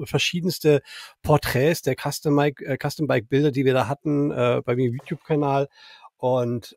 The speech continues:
ähm, sehr viel Nerd-Talk mit Axel Budde von Kaffeemaschine, mit Motoism,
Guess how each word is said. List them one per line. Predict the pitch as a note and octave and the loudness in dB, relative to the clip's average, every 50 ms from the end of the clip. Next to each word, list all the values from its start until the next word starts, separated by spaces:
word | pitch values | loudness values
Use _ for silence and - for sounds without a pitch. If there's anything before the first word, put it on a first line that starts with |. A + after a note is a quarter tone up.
| - | -6
ähm, | - B2+ B2 B2 B2 A#2+ A#2 A#2 A#2 A2+ - _ | -4 -2 0 0 0 0 0 -2 -4 -6 -8 _
sehr | - - C#3 D3 | -6 -2 -2 -2
viel | D3 - - D#3+ D#3 D3+ C#3+ C#3 C#3 - D3 C#3 | -2 -2 -2 0 4 4 6 4 4 2 -4 -8
Nerd-Talk | C3 C3 A#2+ C3+ D3 E3 - - - - C#3+ C#3 C#3+ C#3+ - - | -6 -4 0 0 0 0 -2 -4 0 2 4 4 4 2 2 2
mit | B2+ B2+ B2 - - - | 2 2 2 0 -4 -4
Axel | A#2+ C3+ - - - C#3 | -4 -4 -4 -4 -8 -6
Budde | A#2+ F3 F3+ F3 | -4 -4 -2 -2
von | D#3+ D#3+ | -2 -4
Kaffeemaschine, | - - D3 - - D3 C#3+ C3+ - - - D3 C3+ C3+ C3+ C3+ C3 | -4 -4 -4 -4 -2 0 0 0 0 0 0 0 2 2 4 4 4
mit | B2+ B2+ C3 B2+ _ | 2 2 0 0 _
Motoism, | - C3+ C#3 - - - - B2+ A#2 A#2+ B2+ B2+ B2 | 2 2 2 2 -2 -4 -4 -4 -2 -2 0 0 0